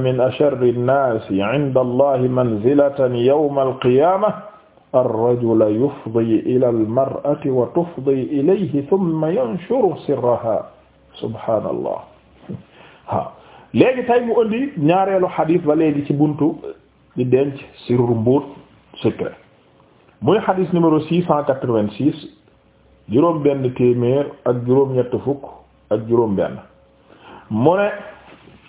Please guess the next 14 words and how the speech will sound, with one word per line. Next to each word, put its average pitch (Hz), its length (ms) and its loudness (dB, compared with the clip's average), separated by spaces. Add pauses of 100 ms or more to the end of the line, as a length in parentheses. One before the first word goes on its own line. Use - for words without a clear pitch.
(400)
وعن 160 360 2
عبد 185 220 0
الله 190 340 4 (140)
بن 165 160 0
عمر، 160 360 2 (200)
mu 135 120 2
ngi 196 140 2
jële 185 260 4
ci 180 80 2
Abdallah 160 640 2 (1400)
di 139 160 2
doomi 165 280 2
Umar 151 360 2 (320)
radiyallahu 131 640 2